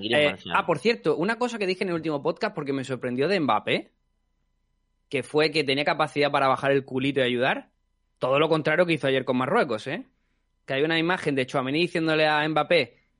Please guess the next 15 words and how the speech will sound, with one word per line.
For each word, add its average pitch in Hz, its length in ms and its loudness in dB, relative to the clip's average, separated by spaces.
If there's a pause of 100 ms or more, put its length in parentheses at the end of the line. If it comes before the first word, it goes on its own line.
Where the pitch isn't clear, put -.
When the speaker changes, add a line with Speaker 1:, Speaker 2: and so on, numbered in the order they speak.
(220)
Speaker 2:
"Para 139 220 2
abajo, 220 480 2
corre 170 280 0
para 180 200 0
Speaker 1:
Sí. 180 60 2
Speaker 2:
abajo", 226 460 0
y 185 120 -8
tiene 262 380 -4
que 220 140 2
ir 254 200 -2
Griezmann 185 800 -6 (140)
a 156 160 -2
cubrir 170 280 0
la 220 160 0
posición 202 640 -2